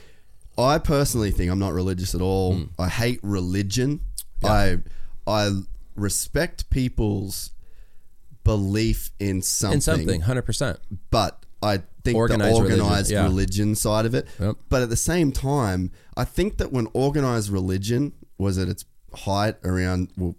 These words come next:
Speaker 1: basically when they were created, that pushed us to where we are now.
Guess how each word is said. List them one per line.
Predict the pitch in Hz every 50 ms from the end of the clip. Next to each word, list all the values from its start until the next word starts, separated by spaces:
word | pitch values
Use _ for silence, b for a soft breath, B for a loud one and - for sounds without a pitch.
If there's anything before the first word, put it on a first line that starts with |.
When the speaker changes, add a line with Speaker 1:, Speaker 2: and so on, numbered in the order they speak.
| - -
Speaker 1:
basically | - 101 98 - - 90 - 95 87
when | 95 90 87
they | 87 87
were | 85 87
created, | - - - 90 87 85 85 87 95 104 104 120 - B B B B B B B
that | - 135 156 - -
pushed | - 160 165 160 - -
us | 127 110 101 - -
to | - 98
where | 92 95 95 95 90
we | 87 90 87
are | 85 85 82
now. | 80 82 82 85 65 50 85 98